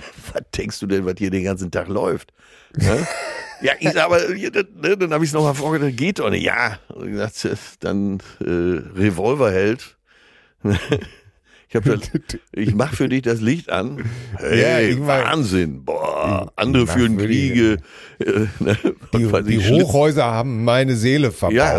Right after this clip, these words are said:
Speaker 1: und
Speaker 2: ey.
Speaker 1: er
Speaker 2: Da,
Speaker 1: macht,
Speaker 2: da, ey,
Speaker 1: er macht
Speaker 2: dafür
Speaker 1: das
Speaker 2: muss
Speaker 1: Licht
Speaker 2: man
Speaker 1: an.
Speaker 2: ihn
Speaker 1: Und dann
Speaker 2: Ja.
Speaker 1: hieß es, "Ja, guck doch mal da und guck doch mal da."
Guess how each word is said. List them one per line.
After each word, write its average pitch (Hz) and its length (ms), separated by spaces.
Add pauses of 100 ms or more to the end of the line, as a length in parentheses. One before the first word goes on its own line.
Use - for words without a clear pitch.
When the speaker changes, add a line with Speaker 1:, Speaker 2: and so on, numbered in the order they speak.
Speaker 1:
und 104 120
Speaker 2:
ey. 87 120
Speaker 1:
er 120 80
Speaker 2:
Da, 127 40
Speaker 1:
macht, 123 380
Speaker 2:
da, 135 160
ey, 104 280
Speaker 1:
er 107 140
macht 139 100
Speaker 2:
dafür 135 160
Speaker 1:
das 131 80
Speaker 2:
muss 156 80
Speaker 1:
Licht 180 100
Speaker 2:
man 139 120
Speaker 1:
an. 127 80
Speaker 2:
ihn 127 160 (340)
Speaker 1:
Und 135 140
dann 147 120
Speaker 2:
Ja. 110 100
Speaker 1:
hieß 202 140
es, 143 140
"Ja, 139 140
guck 190 220
doch 127 140
mal 113 160
da 139 320
und 113 160
guck 139 160
doch 117 120
mal 107 140
da." 117 200